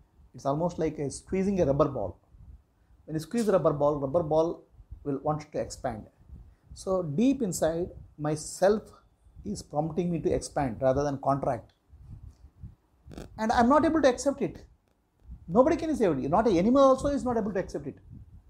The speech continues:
Okay? Animal also, if you, uh, put some condition, it, they can't accept it.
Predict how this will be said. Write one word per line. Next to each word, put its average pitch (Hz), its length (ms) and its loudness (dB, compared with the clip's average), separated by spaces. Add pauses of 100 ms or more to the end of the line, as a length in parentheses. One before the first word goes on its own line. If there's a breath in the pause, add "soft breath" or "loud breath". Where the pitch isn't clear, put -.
(360)
Okay? 214 180 -14 (920)
Animal 254 300 4
also, 262 200 2
if 247 160 -4
you, 196 380 0 (100)
uh, 139 280 -2
put 147 120 -8
some 156 160 -6
condition, 165 380 -4
it, 175 140 -6
they 190 120 0
can't 254 260 0
accept 254 320 -6
it. - 120 -8